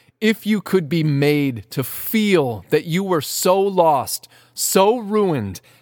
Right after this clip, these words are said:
that you could do nothing, it would fill you with trembling and with self-despair, and then you would cry out in the midst of your horror,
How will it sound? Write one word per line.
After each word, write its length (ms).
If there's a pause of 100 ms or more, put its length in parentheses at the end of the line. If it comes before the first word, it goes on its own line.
that 140
you 200
could 160
do 160
nothing, 640 (340)
it 200
would 200
fill 440
you 180
with 240
trembling 840 (180)
and 160
with 140
self-despair, 1160 (260)
and 260
then 260
you 100
would 220
cry 480
out 260
in 60
the 80
midst 400
of 100
your 220
horror, 480